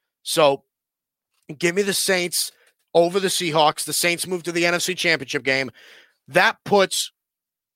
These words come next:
Tampa Bay versus Green Bay in, um, uh, in that divisional game as well.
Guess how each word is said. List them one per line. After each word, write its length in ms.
Tampa 380
Bay 540
versus 420
Green 420
Bay 520
in, 520
um, 580
uh, 300
in 160
that 260
divisional 440
game 260
as 100
well. 360